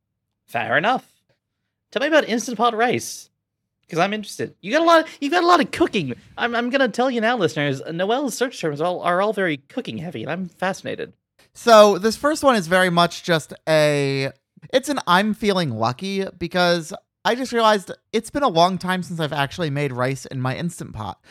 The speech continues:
Speaker 2: Normally when I'm making rice, it's part of a HelloFresh meal, and I just do it on the stove in a very small pan. But last
Speaker 1: Right.
Speaker 2: night I was making, I was making rice for three,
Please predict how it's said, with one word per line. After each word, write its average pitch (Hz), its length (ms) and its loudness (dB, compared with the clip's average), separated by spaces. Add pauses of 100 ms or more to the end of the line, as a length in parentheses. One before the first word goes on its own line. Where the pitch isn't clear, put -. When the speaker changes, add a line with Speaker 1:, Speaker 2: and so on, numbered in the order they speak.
(240)
Speaker 2:
Normally 185 340 0
when 180 100 0
I'm 170 120 -2
making 170 320 -4
rice, 170 260 -2
it's 127 80 -16
part 139 180 -2
of 139 80 -4
a 143 60 -2
HelloFresh 151 560 0
meal, 120 180 -6
and 107 80 -4
I 113 60 -4
just 117 260 -10
do 120 160 -4
it 135 60 0
on 147 120 0
the 143 80 -8
stove 147 440 0
in 113 60 -4
a 110 80 -4
very 113 260 -4
small 143 280 -4
pan. 113 420 -2 (320)
But 208 120 -2
last 254 200 0
Speaker 1:
Right. 208 100 2
Speaker 2:
night 185 160 2
I 196 40 2
was 190 140 -2
making, 170 580 -4
I 165 100 -2
was 165 100 -2
making 170 320 -4
rice 165 260 -2
for 196 140 -18
three, 139 540 -4